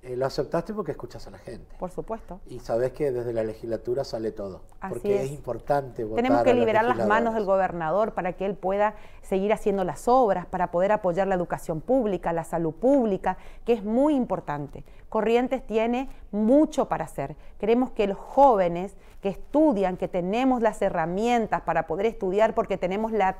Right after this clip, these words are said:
Speaker 2: la universidad, puedan quedarse en su provincia. El gobernador está creando parques industriales,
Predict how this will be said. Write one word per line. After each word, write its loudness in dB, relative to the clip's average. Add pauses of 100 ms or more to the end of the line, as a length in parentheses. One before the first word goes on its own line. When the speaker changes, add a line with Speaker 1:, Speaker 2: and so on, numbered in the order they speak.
Speaker 2:
la 2
universidad, 0 (340)
puedan 2
quedarse 4
en -2
su 0
provincia. -4 (300)
El 4
gobernador 4
está 0
creando 2
parques 0
industriales, 2